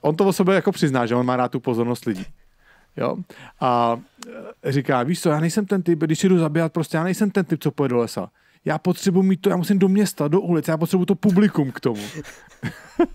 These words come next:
No, dost, eh,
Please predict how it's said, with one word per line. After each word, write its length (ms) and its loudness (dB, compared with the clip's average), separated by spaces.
No, 300 -2
dost, 380 -2
eh, 340 2